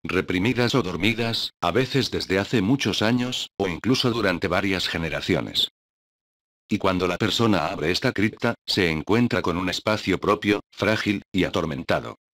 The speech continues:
y que puede sufrir nuevas heridas. Es un enfoque reciente y que se encuentra en movimiento constante.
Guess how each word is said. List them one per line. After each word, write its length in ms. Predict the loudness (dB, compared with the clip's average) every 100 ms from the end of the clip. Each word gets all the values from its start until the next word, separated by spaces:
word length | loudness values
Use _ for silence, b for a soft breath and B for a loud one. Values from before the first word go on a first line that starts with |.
| -6
y 100 | -4
que 140 | -4
puede 260 | -2 0 0
sufrir 400 | 0 -2 0 0
nuevas 380 | 0 -2 -2 -2
heridas. 520 | -2 -4 -6 -6 -6 _ _ _ _ _ _ _ _ _ _ _ _ _ _ -2
Es 180 | 2 2
un 80 |
enfoque 420 | 2 0 -2 0 2
reciente 540 | 2 2 2 2 2
y 120 | 2
que 120 | 0
se 180 | 2 2
encuentra 520 | 0 2 2 2 0
en 100 | 0
movimiento 640 | 0 0 0 0 0 -2 0
constante. 680 | 0 -2 -2 -4 -6 -12